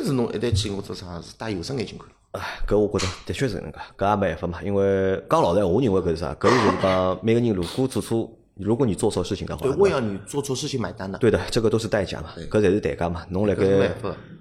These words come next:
Speaker 2: 之前辣盖外头风光的辰光，对伐？我后头涨总归 <laughs> 有人要帮侬去算嘛，搿账，
Speaker 1: 对。
Speaker 2: 对伐？阿拉搿瞎讲，对伐？
Speaker 1: 搿是正常的。
Speaker 2: 啊，咾么现在辣盖做眼啥体现在？
Speaker 1: 现在嘛，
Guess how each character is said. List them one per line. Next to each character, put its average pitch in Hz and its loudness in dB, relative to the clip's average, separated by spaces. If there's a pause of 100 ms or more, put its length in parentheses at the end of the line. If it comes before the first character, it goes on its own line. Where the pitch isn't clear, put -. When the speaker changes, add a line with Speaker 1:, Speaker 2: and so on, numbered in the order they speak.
(140)
Speaker 2:
之 - -2
前 110 2
辣 104 6
盖 95 2
外 87 0
头 92 2
风 113 0
光 104 2
的 80 -2
辰 76 -4
光， 73 -4
对 76 -10
伐？ 85 -8
我 92 0
后 90 2
头 98 4
涨 92 0
总 95 0
归 107 4 (280)
<laughs> - 0
有 104 6
人 113 4 (640)
要 107 2
帮 107 4
侬 107 2
去 120 0
算 107 2 (100)
嘛， 117 2
搿 87 -2
账， 87 -4 (120)
Speaker 1:
对。 117 0
Speaker 2:
对 101 0
伐？ 95 -2
阿 - 0
拉 120 4
搿 110 2
瞎 98 0
讲， 98 0
对 92 -6
伐？ 87 -4 (180)
Speaker 1:
搿 202 4
是 190 0
正 107 2
常 117 -2
的。 - -12
Speaker 2:
啊， 90 -12 (400)
咾 104 2
么 104 8
现 98 6
在 113 6
辣 165 4
盖 107 4
做 90 -2
眼 82 0
啥 80 -4
体 - -8
现 - -12
在？ - -12 (640)
Speaker 1:
现 107 -4
在 196 2
嘛， 139 6